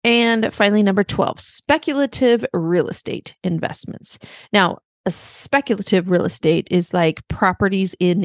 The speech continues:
emerging markets or high-risk developments. Those could be considered speculative, but it's an aggressive way to be able to pursue potential high returns.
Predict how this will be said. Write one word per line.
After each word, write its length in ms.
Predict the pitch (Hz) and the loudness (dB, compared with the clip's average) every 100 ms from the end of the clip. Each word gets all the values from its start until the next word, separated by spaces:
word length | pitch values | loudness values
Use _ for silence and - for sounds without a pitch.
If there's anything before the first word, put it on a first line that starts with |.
| - | -2
emerging 760 | 175 180 180 180 190 190 185 - | -2 2 4 4 4 4 2 0
markets 640 | 175 175 175 185 175 - - | 2 2 2 0 0 -4 -6
or 340 | 170 151 135 - - - | -2 0 -2 -6 -20 -16
high-risk 840 | - 180 190 190 185 180 - - - 170 | -8 -2 0 2 2 0 -4 -14 -10 -2
developments. 960 | 160 139 - 160 - 262 349 - - _ _ _ - | -2 -2 -2 -2 0 0 0 -6 -14 _ _ _ 2
Those 320 | 202 202 - | 4 4 2
could 220 | 208 175 | -2 0
be 160 | 185 175 | -2 -2
considered 680 | - 170 - 156 156 156 - | -2 -2 -2 -2 0 -2 -6
speculative, 1080 | - - - 180 175 - - - - - - | -12 -10 -4 -4 -2 -4 -6 -6 -6 -6 -4
but 160 | 170 165 | -4 -2
it's 180 | 233 - | -4 -4
an 100 | 269 | -6
aggressive 460 | 233 202 262 277 196 | 0 2 2 0 0
way 300 | 170 202 247 | 2 2 2
to 120 | 208 | -2
be 160 | 196 | 0
able 180 | 202 214 | 0 0
to 120 | - | -4
pursue 640 | - 180 - - 226 170 233 _ - _ - | -2 -2 0 0 2 2 0 _ -20 _ -4
potential 640 | 240 247 330 175 185 - - | -2 -2 0 0 0 -4 -4
high 160 | 185 | 0
returns. 680 | 175 175 - 262 - - | 0 -2 -6 -10 -10 -18